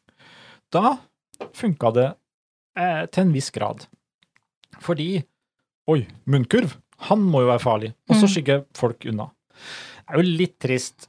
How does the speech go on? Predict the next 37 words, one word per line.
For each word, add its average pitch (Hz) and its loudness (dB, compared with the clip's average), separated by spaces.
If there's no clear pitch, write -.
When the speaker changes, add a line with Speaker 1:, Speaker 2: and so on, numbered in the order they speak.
Speaker 1:
som 147 0
hun 139 0
sier, 135 -2
at 135 -4
det 139 -8
er 143 0
verdens 123 -2
mest 131 -6
kosete, 139 -4
lojale 127 0
hund, 165 -2
eh, 131 -2
som 139 -6
faktisk - -10
er 117 -2
på - 0
oppdrag. - -8
Men 180 0
dere 147 2
kan 180 -4
godt 160 -6
tenke 143 -4
at 160 -2
han 156 -2
ser 131 -2
farlig 113 -2
ut. - -14
Faktisk 147 -4
så 175 -2
håper 139 0
jeg 127 -2
dere 143 -4
synes 139 -4
han 180 -2
ser 135 -2
så 147 -4
farlig 135 0